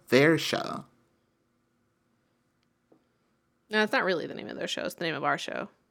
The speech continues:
Speaker 2: We originated this. It's ours.
Speaker 1: Our show
Speaker 2: Matt
Speaker 1: is
Speaker 2: Nix
Speaker 1: Burn
Speaker 2: can't
Speaker 1: Notice
Speaker 2: have
Speaker 1: are
Speaker 2: it.
Speaker 1: also our show.
Speaker 2: Dan, D-, Daddy can't have Burn Noticed. That's ours.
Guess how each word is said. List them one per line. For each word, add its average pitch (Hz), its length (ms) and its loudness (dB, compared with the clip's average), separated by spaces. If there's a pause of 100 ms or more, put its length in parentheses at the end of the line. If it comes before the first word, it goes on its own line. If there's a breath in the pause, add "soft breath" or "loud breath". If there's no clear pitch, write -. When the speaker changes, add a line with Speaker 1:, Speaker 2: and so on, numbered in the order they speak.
(460)
Speaker 2:
We 196 140 -2
originated - 560 -6
this. - 400 -10
It's 196 160 -4
ours. - 400 -4 (880 loud breath)
Speaker 1:
Our 147 140 10
show 170 260 8
Speaker 2:
Matt 202 160 6
Speaker 1:
is - 60 4
Speaker 2:
Nix 214 160 8
Speaker 1:
Burn 135 80 10
Speaker 2:
can't 190 140 10
Speaker 1:
Notice 165 120 10
Speaker 2:
have 165 80 6
Speaker 1:
are - 40 8
Speaker 2:
it. - 60 8
Speaker 1:
also 139 200 6
our 147 160 4
show. 156 400 2 (1040)
Speaker 2:
Dan, 220 400 10
D-, 214 180 4
Daddy 226 440 10
can't 214 340 4
have 185 380 6 (340)
Burn 170 280 0
Noticed. 101 520 -2 (500)
That's 190 160 2
ours. 147 460 0